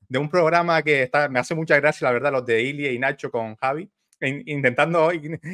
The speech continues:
introducirles en el fútbol español, pero que aquellos no, no entran en vereda.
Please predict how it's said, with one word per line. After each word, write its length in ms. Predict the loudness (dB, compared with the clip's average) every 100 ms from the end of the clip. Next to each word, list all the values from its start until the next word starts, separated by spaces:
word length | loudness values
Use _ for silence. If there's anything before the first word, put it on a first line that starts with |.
| -6
introducirles 600 | -2 0 0 0 0 0
en 60 |
el 100 | -2
fútbol 240 | -2 0 0
español, 340 | 0 0 -2
pero 140 | 0 0
que 60 |
aquellos 280 | 0 0 -2
no, 240 | -2 -2
no 120 | -2 -4
entran 220 | -2 -4
en 80 | -2
vereda. 360 | -2 -2 -6